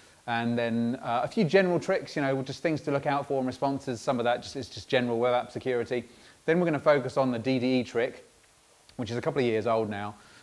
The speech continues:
Um, but then, you know, something that I tried to do was just trying to im-, improve the attack. And, you know, I found one, two things, and it's, this is where it gets a bit open-ended, and, and it's really just like a presentation of,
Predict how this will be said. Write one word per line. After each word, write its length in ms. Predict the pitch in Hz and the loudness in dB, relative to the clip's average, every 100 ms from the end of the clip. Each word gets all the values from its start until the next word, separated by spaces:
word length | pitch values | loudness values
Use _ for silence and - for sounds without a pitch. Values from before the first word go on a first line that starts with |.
| - | -8
Um, 360 | 135 123 127 123 | -2 0 0 -2
but 200 | 135 127 | -4 -2
then, 420 | 131 127 123 131 | 0 0 -2 -2
you 80 | 131 | -4
know, 120 | 117 | -6
something 240 | 113 147 131 | -2 -2 -2
that 40 | |
I 60 | 117 | 0
tried 180 | 123 107 | -2 -2
to 60 | |
do 120 | 110 | -4
was 80 | 110 | -4
just 120 | 104 | -6
trying 220 | - 120 117 | -6 -6 -4
to 80 | |
im-, 120 | 123 120 | -8 -4
improve 440 | 120 127 143 123 | -4 2 4 4
the 80 | 107 | 0
attack. 300 | 98 104 - | -2 -4 -4
And, 340 | 139 123 120 - | -2 -2 -2 -4
you 80 | 220 | 0
know, 80 | 139 | 2
I 80 | |
found 380 | 123 131 120 113 | 2 0 0 -2
one, 160 | 113 117 | -2 -2
two 140 | 123 | -2
things, 360 | 110 120 120 113 | 0 0 0 -2
and 100 | 123 | -4
it's, 140 | 123 | -4
this 260 | - 156 - | -2 -2 0
is 80 | 113 | -2
where 120 | 117 | -2
it 60 | |
gets 160 | 120 113 | -2 -4
a 20 | |
bit 100 | 123 | -4
open-ended, 520 | 120 113 120 120 107 107 | -4 -4 -2 -2 -2 -2
and, 180 | 110 | -2
and 100 | 123 | -4
it's 140 | 127 110 | -4 -2
really 160 | 127 | 0
just 220 | 107 107 117 | 0 -2 -4
like 100 | 104 | -4
a 40 | |
presentation 580 | 127 107 110 110 104 | -6 -6 -4 -4 -4
of, 100 | 110 | -8